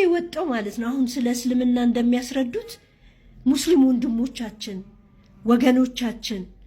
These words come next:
ህዝቤ ሆይ ከፍቷችኋል፣ ይሄ ሁሉ መስጊድ እንዴት ሊፈርስ ቻለ ብለው እንኳን ወጣው የረባ ንግግር አላደረጉም። ቀጠልን።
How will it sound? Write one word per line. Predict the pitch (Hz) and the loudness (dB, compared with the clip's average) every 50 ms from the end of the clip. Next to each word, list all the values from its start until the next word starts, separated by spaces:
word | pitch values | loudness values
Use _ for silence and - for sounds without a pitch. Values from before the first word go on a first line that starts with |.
| - - - - | -20 -20 -16 -8
ህዝቤ | - 277 302 247 269 247 254 269 269 269 | -2 0 0 0 2 2 4 4 2 2
ሆይ | 226 240 233 214 208 185 175 - _ _ _ - _ _ _ _ _ _ _ _ _ _ - - - | 0 -2 -2 -2 -2 -4 -8 -14 _ _ _ -20 _ _ _ _ _ _ _ _ _ _ -20 -14 -8
ከፍቷችኋል፣ | - 294 - - - - 330 330 320 - - 269 240 247 214 - - - - - _ _ - - _ - | -6 -6 -6 -4 -2 0 0 0 0 0 -4 -6 -4 -4 -4 -6 -8 -12 -20 -20 _ _ -20 -20 _ -4
ይሄ | 269 269 311 | -2 0 2
ሁሉ | 320 320 311 302 311 294 | 2 2 2 2 2 2
መስጊድ | 294 302 320 - - - 440 453 440 - - - _ _ _ _ _ - | 2 0 0 -2 0 2 2 2 2 0 -14 -20 _ _ _ _ _ -4
እንዴት | 254 247 277 285 - - | -2 0 0 -2 -2 -2
ሊፈርስ | 240 240 - - 247 - - - 214 | -6 -6 -4 -6 -6 -6 -8 -10 -10
ቻለ | - - 226 180 170 170 160 165 - - - - - _ _ _ - - - - | -6 -6 -4 -4 -4 -6 -8 -10 -14 -20 -20 -20 -20 _ _ _ -20 -20 -14 -8
ብለው | 180 180 214 214 214 220 | -4 -2 0 2 2 2
እንኳን | 233 226 - - 381 403 403 - - - - - - _ _ _ - - - - - - - - | 2 0 0 0 -2 -2 -2 -4 -12 -20 -20 -20 -20 _ _ _ -20 -20 -20 -20 -20 -20 -20 -16
ወጣው | - 233 233 226 - - 247 240 214 196 | -12 -10 -10 -8 -6 -4 -4 -4 -2 0
የረባ | 226 277 262 262 190 170 202 196 | 2 2 2 2 0 -2 -4 -2
ንግግር | 196 190 175 185 180 170 - 185 175 | -2 -2 -4 -4 -6 -6 -6 -8 -8
አላደረጉም። | 160 160 160 160 160 160 165 165 156 156 - - - - - - - - - - - - - - - - - - - - - - - - - - - - - - - - - - - - - - - - | -8 -8 -10 -10 -10 -12 -12 -12 -14 -16 -16 -18 -20 -20 -20 -20 -20 -18 -18 -20 -20 -20 -20 -20 -20 -20 -20 -20 -20 -18 -18 -18 -18 -18 -18 -18 -18 -16 -16 -16 -14 -14 -12 -12 -14 -14 -14 -12 -6 -4
ቀጠልን። | - 392 480 - - 453 440 349 311 | -2 -2 -2 0 2 2 4 4 4